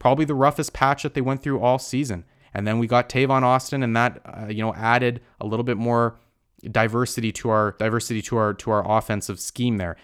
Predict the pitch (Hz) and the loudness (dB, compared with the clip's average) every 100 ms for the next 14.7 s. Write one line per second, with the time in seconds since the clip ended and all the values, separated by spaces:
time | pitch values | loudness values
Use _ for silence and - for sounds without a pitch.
0 | _ 101 104 101 101 110 87 _ _ - | _ -6 -4 -4 -2 -2 -2 _ _ -2
1 | 117 107 95 107 131 147 160 170 _ _ | 0 2 2 4 4 4 -2 -4 _ _
2 | _ _ _ _ _ - 104 117 135 143 | _ _ _ _ _ -8 -4 2 2 4
3 | 151 143 113 117 139 123 135 123 107 113 | 2 0 -2 -2 -2 0 2 2 0 -4
4 | 104 110 95 92 113 139 131 127 - 127 | -4 -2 -4 -2 0 0 -2 -4 -2 0
5 | 135 135 110 117 131 123 127 135 113 95 | 0 -2 -2 0 0 0 2 2 2 0
6 | 95 95 - _ - 98 101 107 107 107 | -2 -6 -10 _ -10 -6 -4 -2 -2 -2
7 | - 139 127 - _ - 107 120 110 110 | -2 0 0 -2 _ -6 -2 -2 -2 -2
8 | 113 - 117 - 104 107 - 113 127 131 | -2 -2 -2 -4 -6 -6 -4 -2 -2 -2
9 | 131 120 110 123 123 117 - _ - 113 | -4 -4 -2 -2 -2 -4 -8 _ -8 -2
10 | 117 104 - - - 120 127 117 - 123 | 0 0 -2 -4 2 4 2 0 0 0
11 | - 113 98 - - 120 120 110 101 - | 0 -6 -6 -10 -6 -2 0 -2 -6 -12
12 | _ _ 107 120 123 127 113 104 110 120 | _ _ -2 -2 0 0 0 0 0 0
13 | 120 110 - 117 120 101 107 110 104 101 | -2 -4 -8 -4 -4 -2 -4 -4 -6 -4
14 | 110 - 104 90 - 107 98 | -4 -4 -4 -4 -4 -2 -2